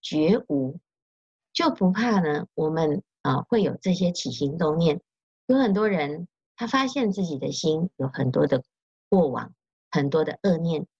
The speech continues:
他会心生烦恼，会认为自己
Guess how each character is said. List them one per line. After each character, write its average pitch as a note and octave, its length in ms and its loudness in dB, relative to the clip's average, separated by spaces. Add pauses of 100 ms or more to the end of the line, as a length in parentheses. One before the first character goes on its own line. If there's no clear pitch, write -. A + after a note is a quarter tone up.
(140)
他 C4 160 0
会 C4+ 140 4
心 G#3 240 2
生 F#3+ 240 2
烦 C#3+ 320 -12
恼， C3+ 200 -4 (380)
会 F#3+ 260 0
认 G#3+ 280 2
为 C3+ 320 -8 (200)
自 G#3 200 2
己 - 260 -8